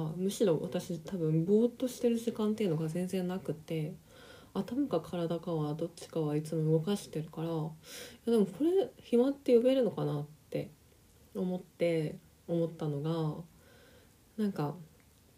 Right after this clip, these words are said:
人はまあ、いろいろやることやって生活してるんですけど、そのやることの中に、やんなきゃいけないこととやりたいこと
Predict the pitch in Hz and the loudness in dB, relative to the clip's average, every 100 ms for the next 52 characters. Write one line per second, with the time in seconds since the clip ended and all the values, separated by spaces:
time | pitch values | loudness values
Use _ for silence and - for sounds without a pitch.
0 | _ - - - - - - 247 240 240 | _ -20 -20 -20 -20 -20 -2 4 6 6
1 | 233 170 170 190 202 196 180 180 208 226 | 4 4 4 4 6 6 4 4 4 4
2 | 170 151 - - 160 160 165 160 165 165 | 4 2 -2 -2 4 6 6 6 6 4
3 | 165 160 - - - - 180 170 160 170 | 2 -4 -20 -20 -16 0 2 2 0 -2
4 | - 180 175 151 - - 156 160 151 143 | 0 0 2 0 -2 -8 -6 0 0 0
5 | - - - - - 247 196 190 226 233 | -8 -20 -20 -6 0 4 4 4 4 2
6 | 302 196 160 170 165 151 156 160 151 - | 0 2 0 -2 -4 -4 -2 -2 -4 -6
7 | - - - 220 262 320 339 180 160 165 | -18 -20 -4 0 2 2 2 0 2 2
8 | 160 160 165 165 165 160 175 208 254 247 | 0 0 -2 -2 0 2 2 2 4 4
9 | 247 247 277 | 2 2 0